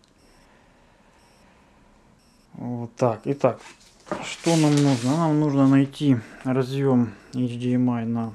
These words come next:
ноутбуке и воткнуть туда любой конец кабеля. Раз.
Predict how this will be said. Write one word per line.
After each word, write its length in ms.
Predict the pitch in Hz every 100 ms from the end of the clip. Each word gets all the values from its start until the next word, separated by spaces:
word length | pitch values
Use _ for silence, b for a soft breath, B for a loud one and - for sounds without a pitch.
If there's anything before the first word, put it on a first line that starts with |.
| -
ноутбуке 680 | 123 117 120 151 185 180 175 - b b b b b
и 100 | 147
воткнуть 560 | 131 131 - 143 143 135 - B B B B
туда 480 | - 120 151 170 151 -
любой 420 | 117 113 127 135
конец 600 | 127 113 113 117 - - - - - - b b b b b b b b b b -
кабеля. 580 | 110 107 104 104 104 101 B B B B B B B B B _ _
Раз. 520 | 139 110 104 - -